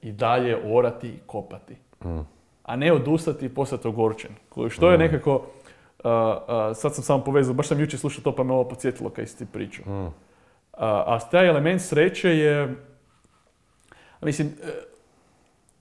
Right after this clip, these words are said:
Speaker 1: ne, ne treba se, ne treba se opterećivati time jer možeš izludit. I na
Speaker 2: Tako.
Speaker 1: neki način, svi smo sretni na neki način. Svako je relativno,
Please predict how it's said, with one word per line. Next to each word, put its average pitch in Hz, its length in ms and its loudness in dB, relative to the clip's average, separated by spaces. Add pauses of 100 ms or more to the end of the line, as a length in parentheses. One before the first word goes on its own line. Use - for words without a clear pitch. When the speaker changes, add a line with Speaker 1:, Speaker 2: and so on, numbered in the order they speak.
(300)
Speaker 1:
ne, 156 160 -8
ne 160 220 0
treba 175 220 8
se, 135 480 4
ne 160 160 -2
treba 151 220 0
se 127 380 0
opterećivati 123 680 -4
time 107 220 -6
jer 113 120 -2
možeš 139 240 0
izludit. 120 480 -2 (240)
I 135 100 -4
na 139 60 2
Speaker 2:
Tako. 139 40 2
Speaker 1:
neki 185 220 2
način, 185 220 4
svi 220 140 0
smo 226 140 0
sretni 147 500 6
na 110 80 -6
neki 104 240 -6
način. 110 320 -6
Svako - 320 6
je 156 140 6 (300)
relativno, 160 680 4